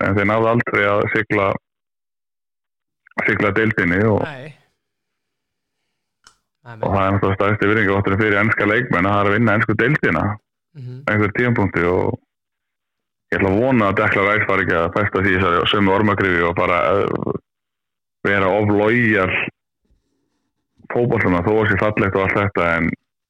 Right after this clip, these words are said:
Speaker 1: en þú veist, hann er hvað, tuttugu og fimm ára í dag, sex ára?
Speaker 2: Mm, tuttugu og fjögurra.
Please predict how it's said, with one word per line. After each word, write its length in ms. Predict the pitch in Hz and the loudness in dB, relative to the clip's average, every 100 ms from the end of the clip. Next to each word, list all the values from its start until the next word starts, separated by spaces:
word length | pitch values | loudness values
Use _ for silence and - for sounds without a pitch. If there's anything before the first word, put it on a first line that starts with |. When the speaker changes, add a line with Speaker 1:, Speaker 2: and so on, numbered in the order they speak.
| _ _ _ _ _ _ _ _ _ _ _ | _ _ _ _ _ _ _ _ _ _ _
Speaker 1:
en 140 | - 82 | -6 -2
þú 80 | 85 | -2
veist, 160 | - | -2
hann 160 | 90 92 | -2 0
er 80 | 90 | 0
hvað, 160 | 85 90 | -2 -2
tuttugu 280 | 104 - | -2 0
og 80 | 101 | -2
fimm 220 | 117 107 101 | 0 0 0
ára 100 | 95 | 0
í 80 | |
dag, 220 | 90 78 - | 0 -2 -2
sex 180 | 110 - | -2 0
ára? 180 | 78 76 - _ _ _ _ _ _ _ _ _ _ _ _ _ _ _ | -2 -4 -8 _ _ _ _ _ _ _ _ _ _ _ _ _ _ _
Speaker 2:
Mm, 1080 | 127 120 113 104 101 95 90 107 110 110 120 | -20 -20 -20 -20 -20 -20 -20 -20 -20 -20 -18
tuttugu 320 | - 120 123 | -14 -10 -8
og 60 | 113 | -2
fjögurra. 340 | 139 170 190 | 0 0 -2